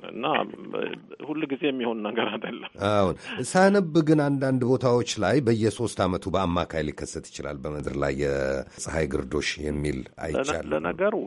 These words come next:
Speaker 1: ያው እንግዲህ ጨረቃና ምድራችን እድሜያቸው ወደ አራት ነጥብ አምስት ቢሊዮን ዓመት ስለሆነ ኢክሊፕስ ከዛን ጊዜ ጀምሮ ይከሰታል።
Speaker 2: እህ።
Speaker 1: ሰዎች አሁን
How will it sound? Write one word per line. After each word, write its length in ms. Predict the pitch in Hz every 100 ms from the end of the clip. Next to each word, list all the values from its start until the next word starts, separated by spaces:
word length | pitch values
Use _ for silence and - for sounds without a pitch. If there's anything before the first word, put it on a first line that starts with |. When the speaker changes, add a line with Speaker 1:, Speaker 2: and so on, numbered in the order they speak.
| -
Speaker 1:
ያው 180 | 104 95
እንግዲህ 360 | 87 92 110 110 - -
ጨረቃና 540 | - 104 101 104 104 98 95
ምድራችን 540 | 95 98 95 - 107 90 -
እድሜያቸው 480 | 95 95 92 87 95
ወደ 140 | 90 90
አራት 220 | 90 98 - - 92
ነጥብ 320 | 87 - 90
አምስት 380 | 87 92 92 - - -
ቢሊዮን 380 | 95 95 95
ዓመት 240 | 90 92 -
ስለሆነ 220 | - 101 107 - 190
ኢክሊፕስ 460 | 196 - 104 107 - -
ከዛን 360 | 101 95 107 104
ጊዜ 140 | 101 98
ጀምሮ 280 | 98 101 143 131 87 85 -
ይከሰታል። 640 | - - 131 - 87 78 64
Speaker 2:
እህ። 240 | 80 73 67 65
Speaker 1:
ሰዎች 380 | 90 101 92 -
አሁን 240 | 87 95